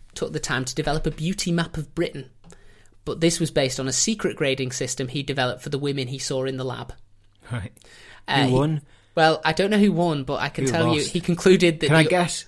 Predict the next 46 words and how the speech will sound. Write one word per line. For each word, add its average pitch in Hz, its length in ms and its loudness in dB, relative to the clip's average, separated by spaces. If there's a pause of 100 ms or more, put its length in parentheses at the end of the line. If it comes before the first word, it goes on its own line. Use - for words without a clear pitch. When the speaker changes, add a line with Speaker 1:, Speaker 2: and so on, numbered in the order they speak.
(240)
Speaker 1:
the 175 120 4
ugliest 214 320 2
place 208 260 2 (200)
in 214 240 6
Britain 202 320 2
is? 226 340 2 (560)
Speaker 2:
Hull. 131 400 -4 (460)
Speaker 1:
No. 147 460 0 (240)
Speaker 2:
No, 131 120 -4
let 120 200 -4
me, 107 100 -14 (100)
let 131 100 -8
me 135 40 -4
have 123 140 -6
a 120 40 -6
good 107 220 -12
guess. 95 340 -14 (380)
And 131 80 -2
he'd 127 100 -4
been 135 120 0
all 131 160 0
the 123 60 0
way 120 180 -2
around? 117 480 -8
Speaker 1:
All 170 180 4
the 165 60 0
way 160 120 2
around 147 280 0
Britain, 127 340 -4 (260)
yeah. - 140 -8 (880)
So - 180 -16
you 147 60 -4
got - 100 -8
three 147 220 -2
countries 135 420 -10
there, 120 220 -8 (540)
'cause 131 160 -6
I 127 80 -4
don't 131 160 -4
think 135 160 -10
he 139 40 -6
went 131 160 -6
across 127 280 -10
to 131 80 -10
Northern 123 260 -8
Ireland. 120 320 -14